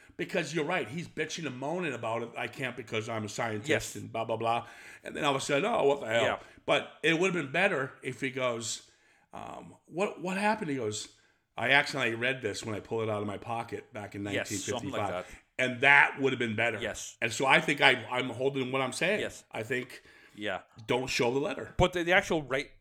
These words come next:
Speaker 2: uh, letter writing scene does work for me in, on an emotional level, and, you know, you
Speaker 1: Okay, that's fair. I, I, I think it's the opposite,
Speaker 2: Yeah.
Speaker 1: but
Speaker 2: Okay, fair enough.
Speaker 1: to each their own. To each their
Speaker 2: Yeah.
Speaker 1: own. It doesn't kill it. It just,
Speaker 2: No, no,
Speaker 1: but
Speaker 2: not
Speaker 1: it'll
Speaker 2: at all,
Speaker 1: work.
Speaker 2: not at all.
Speaker 1: And here's another one.
Speaker 2: Go ahead.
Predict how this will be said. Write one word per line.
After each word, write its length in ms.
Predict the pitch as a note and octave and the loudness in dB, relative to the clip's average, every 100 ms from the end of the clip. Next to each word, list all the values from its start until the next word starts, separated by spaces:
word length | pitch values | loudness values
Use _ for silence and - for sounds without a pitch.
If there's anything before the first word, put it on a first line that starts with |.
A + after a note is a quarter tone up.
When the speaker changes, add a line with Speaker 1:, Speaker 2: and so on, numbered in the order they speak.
| C3 | -6
Speaker 2:
uh, 300 | A2+ A#2 A2 | -4 -2 -2
letter 360 | G#2+ C3 C#3+ | 2 4 4
writing 380 | B2 G#2 A2+ A2+ | 4 2 0 -4
scene 340 | - A#2 B2+ - | -6 -8 -6 4
does 260 | D3+ D3 D3 | 6 6 2
work 140 | - | -2
for 100 | C#3+ | -2
me 220 | C3+ B2 | -4 -2
in, 80 | B2 | -2
on 260 | A#2+ A#2 A2 | -2 -4 -4
an 60 | G#2+ | -6
emotional 440 | A2 A2+ - D3+ | -6 -6 -4 -2
level, 400 | D#3+ D#3 D#3+ C#3 | 2 2 0 -2
and, 120 | B2+ | -4
you 120 | B2+ C3+ | -6 -8
know, 80 | |
you 240 | D3 D3 C3 | -8 -12 -6
Speaker 1:
Okay, 380 | - - C#3+ E3 | -2 2 4 4
that's 180 | E3 F#3 | 0 0
fair. 280 | C#3 A#2 - | 4 4 8
I, 100 | D3 E3 C#3+ | 12 12 12
I, 40 | D3 C#3+ | 8 6
I 20 | |
think 180 | C#3+ C#3+ | 4 2
it's 120 | A#2 | -4
the 160 | A2 A2+ | 0 2
opposite, 400 | A#2 A#2 - - | 2 0 -6 -4
Speaker 2:
Yeah. 140 | A2 G#2+ | 0 0
Speaker 1:
but 240 | - - - | -2 -14 -12
Speaker 2:
Okay, 200 | B3+ A#3 | -6 -6
fair 180 | - E3 | -2 -2
enough. 200 | A#2+ - - | -2 -8 0
Speaker 1:
to 80 | A3 | 4
each 140 | G3 | 4
their 120 | B2+ | 6
own. 240 | A2 B2 - | 6 4 0
To 140 | G3+ | -2
each 160 | F#3+ - | -2 0
their 80 | G#2+ | 0
Speaker 2:
Yeah. 60 | |
Speaker 1:
own. 120 | G#2+ G#2+ - - | -2 -6 -16 4
It 80 | D3+ | 6
doesn't 220 | B3+ A3 | 6 2
kill 220 | - C#3 C#3 | 6 6 6
it. 120 | B2+ - | 4 6
It 140 | C#3+ | 4
just, 100 | C#3 | 8
Speaker 2:
No, 120 | C#4 C#4+ | 8 10
no, 160 | B2+ | 10
Speaker 1:
but 60 | A#2+ | 8
Speaker 2:
not 80 | D3 | 6
Speaker 1:
it'll 80 | A2 | 6
Speaker 2:
at 60 | |
all, 60 | G2+ | 2
Speaker 1:
work. 60 | B2+ | 2
Speaker 2:
not 140 | B2 | 0
at 80 | F#2+ | 2
all. 240 | G#2+ D3+ - - | 4 2 -2 -4
Speaker 1:
And 240 | - G2 A#2+ | 4 6 8
here's 340 | F3 F3+ D#3+ | 10 10 10
another 240 | C3+ A2+ G2+ | 6 2 2
one. 240 | F#2 F2 - | -2 -6 -2
Speaker 2:
Go 80 | C3+ | 0
ahead. 200 | C#3 | 0